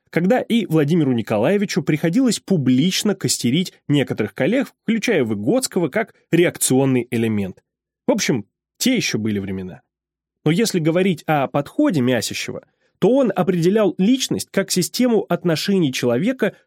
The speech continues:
к окружающей его действительности. Согласитесь, звучит весьма пространно – но зато безопасно с точки зрения советской идеологии.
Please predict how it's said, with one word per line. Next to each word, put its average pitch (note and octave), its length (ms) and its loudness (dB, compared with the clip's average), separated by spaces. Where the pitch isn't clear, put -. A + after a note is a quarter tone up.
к - 80 -2
окружающей F#3+ 800 0
его D3 340 2
действительности. C3 840 -4
Согласитесь, - 640 0
звучит B3+ 420 0
весьма F#3+ 280 0
пространно – B2 640 -2
но F#4 220 2
зато C#4+ 220 0
безопасно D#3+ 640 0
с - 60 -8
точки C#4 320 -2
зрения F3+ 460 2
советской B2 580 -2
идеологии. A2 680 -2